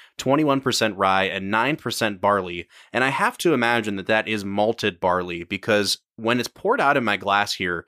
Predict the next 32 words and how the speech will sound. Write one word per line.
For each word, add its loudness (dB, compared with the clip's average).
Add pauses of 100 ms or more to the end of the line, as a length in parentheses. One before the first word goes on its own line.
(360)
Brad, 4
I 2
get 2
a 0
ton 0
of -4
smoke 0
on 0
this, -2
and -2
it -2
really -2
does 0
smell -4
pretty -4
scotchy. -2 (280)
It -2
reminds 2
me -2
a 2
lot 2
of 0
the -4
High 0
West 0
Campfire 0
that -4
we -6
had 0
on -2
the -4
show. 0